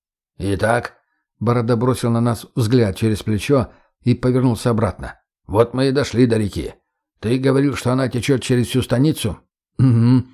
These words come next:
кивнул я в ответ. «Опираясь на твои же слова, дом Таниных родственников был тоже возле реки. Живут они недалеко от кладбища, потому что после поминок вы были у них в гостях и добрались туда минут за пять, так?»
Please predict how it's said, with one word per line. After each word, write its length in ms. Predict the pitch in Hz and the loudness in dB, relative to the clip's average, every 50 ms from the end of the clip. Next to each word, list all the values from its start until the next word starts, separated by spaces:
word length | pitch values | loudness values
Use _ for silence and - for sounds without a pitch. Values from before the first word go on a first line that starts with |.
| _ _ _ _ _ _ _ - - - | _ _ _ _ _ _ _ -20 -14 -4
кивнул 340 | - 131 117 117 120 113 | 0 2 4 4 4 2
я 200 | 113 113 110 107 | 2 2 0 0
в 60 | 104 107 | 0 0
ответ. 420 | 110 - - 110 101 95 95 - _ _ _ _ _ _ _ _ _ _ _ | 0 0 0 0 0 -2 -2 -6 _ _ _ _ _ _ _ _ _ _ _
«Опираясь 520 | - 107 98 110 131 135 147 143 135 113 131 | -6 -4 -2 0 0 0 0 0 -2 -2 -2
на 100 | 127 107 | -2 -2
твои 180 | 127 131 131 | 0 0 0
же 140 | 113 117 123 | 0 0 0
слова, 520 | 98 - 117 120 131 135 127 110 92 - - _ _ _ _ _ _ | 0 0 0 2 2 2 2 2 0 -4 -8 _ _ _ _ _ _
дом 320 | - 82 120 139 131 123 104 | -2 2 2 2 2 2 0
Таниных 420 | 131 131 131 131 131 127 107 - | 0 0 2 2 0 0 -2 -2
родственников 760 | 110 131 127 - - 135 127 123 - 120 113 110 101 90 - - | -2 -4 -4 -2 -2 0 0 0 0 0 0 0 0 -4 -4 -2
был 220 | 123 123 135 131 | 0 2 2 2
тоже 260 | - 185 165 104 104 | 2 2 2 2 4
возле 280 | 107 107 101 101 110 110 | 2 2 2 2 2 2
реки. 340 | 107 107 - - 82 - - _ _ _ _ _ _ _ _ _ _ | 2 0 -2 -4 -8 -8 -10 _ _ _ _ _ _ _ _ _ _
Живут 320 | - 107 127 139 147 135 143 | -2 0 2 2 2 2 0
они 320 | 135 135 135 135 135 123 | 0 2 2 0 0 2
недалеко 520 | 127 131 135 123 131 131 139 131 - 143 139 | 2 2 2 4 2 0 0 0 0 0 0
от 100 | 127 - | 0 2
кладбища, 580 | - 151 - 113 98 92 90 - - 87 69 - _ _ _ _ _ - | 2 2 2 2 0 -2 -4 -6 -8 -10 -12 -14 _ _ _ _ _ -8
потому 280 | - 95 117 123 127 | -6 -4 -2 -2 -2
что 160 | 107 - 120 | -2 -4 -6
после 360 | 110 - 127 127 - - 123 107 | -6 -4 -4 -4 -2 -2 -4 -2
поминок 560 | - 113 127 151 165 151 127 110 - - 92 | 0 0 2 2 2 2 0 -2 -4 -4 -2
вы 160 | 95 127 139 | 0 0 2
были 180 | 135 143 143 139 | 2 2 2 2
у 120 | 127 120 | 2 2
них 320 | 117 123 147 135 - - | 2 0 0 0 -2 -4
в 20 | 113 | -4
гостях 500 | 117 131 123 - - 117 92 78 - - - - _ _ - | -4 -4 -4 -4 -2 -2 -2 -2 -4 -10 -18 -20 _ _ -6
и 80 | 104 | -2
добрались 460 | 110 113 117 120 131 139 147 139 - | 0 0 0 0 0 0 0 0 0
туда 240 | - 139 127 131 131 | 0 -2 0 0 2
минут 280 | 131 131 131 131 123 110 | 2 2 2 2 2 2
за 140 | 127 131 107 | 0 0 0
пять, 400 | - 87 73 60 - - _ _ | 0 -2 -4 -4 -8 -14 _ _
так?» 320 | - 127 156 - - - | -4 -4 -4 -4 -8 -14